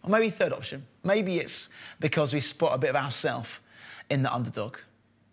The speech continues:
Actually, all of us are up against it at times. Not all of us are currently winning or always winning. Not all of us have our wants and needs met in a way that we would like. And, uh, we just could do with a leg up.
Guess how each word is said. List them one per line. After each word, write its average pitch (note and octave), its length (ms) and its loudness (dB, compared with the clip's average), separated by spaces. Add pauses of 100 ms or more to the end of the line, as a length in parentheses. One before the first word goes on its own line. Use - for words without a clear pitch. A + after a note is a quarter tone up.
(440)
Actually, C3+ 240 0
all D#3+ 120 4
of C#3 100 2
us - 400 -4
are B2+ 160 0
up A#2+ 80 -2
against C3 360 -2
it - 60 -10
at - 140 -8
times. A2+ 540 -6
Not F#3 100 4
all F3+ 140 6
of F3 60 4
us - 260 2 (240)
are D3 240 4
currently E3 400 2
winning E3 420 4 (380)
or D3+ 100 6
always E3 400 2
winning. D#3+ 320 0 (380)
Not D#3+ 160 2
all F3 80 4
of E3+ 80 4
us E3+ 100 2
have D#3+ 140 2
our D3+ 180 4
wants D#3 480 0 (320)
and D3+ 180 4
needs D#3 320 2
met D#3 220 4
in C#3+ 100 -2
a C#3 80 4
way E3 220 0
that C3 160 -2
we D3 180 2
would C3+ 220 -2
like. B2+ 420 -4 (520)
And, A2+ 160 -4
uh, C3 80 0
we D3 120 0
just A#3 200 -4
could D#3 120 0
do D#3 160 2
with C#3+ 120 2
a C3+ 60 4
leg B2+ 220 0
up. - 200 -6